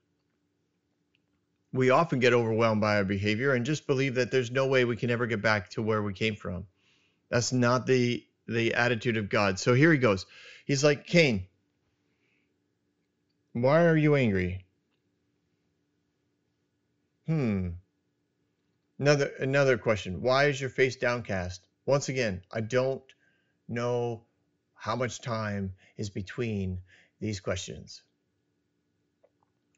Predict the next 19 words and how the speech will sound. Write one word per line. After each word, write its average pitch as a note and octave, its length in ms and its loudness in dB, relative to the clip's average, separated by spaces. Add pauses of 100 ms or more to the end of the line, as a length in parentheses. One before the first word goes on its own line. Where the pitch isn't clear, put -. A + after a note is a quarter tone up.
But A#2 180 0
he C3 320 -4 (460)
asks - 520 -4
questions, G#2+ 760 -2 (680)
and G#2+ 100 -4
once A2 220 0
again, A2 400 0
not G2 240 0
because C#3+ 300 -2
he D#3 120 2
needs D#3 280 0
information, D#3+ 760 -2 (360)
but G2 140 -2
he G#2 160 0
asks B2 240 0
questions A#2 600 -4
as G#2 280 -6
an G#2 120 -4
invitation C#3 1080 -2